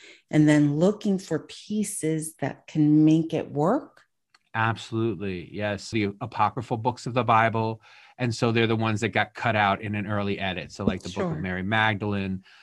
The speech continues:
Speaker 2: stuff that's in the Dead Sea Scrolls, things like that. And one of those is called the Book of Enoch. And the
Speaker 1: Sure.
Speaker 2: Book of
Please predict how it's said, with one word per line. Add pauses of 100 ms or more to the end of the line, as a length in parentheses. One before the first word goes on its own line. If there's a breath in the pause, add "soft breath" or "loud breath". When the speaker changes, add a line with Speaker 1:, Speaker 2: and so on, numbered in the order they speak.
(240 soft breath)
Speaker 2:
stuff
that's
in (240)
the
Dead
Sea
Scrolls,
things
like
that.
And
one
of
those
is
called
the
Book
of
Enoch. (580 soft breath)
And
the
Speaker 1:
Sure.
Speaker 2:
Book
of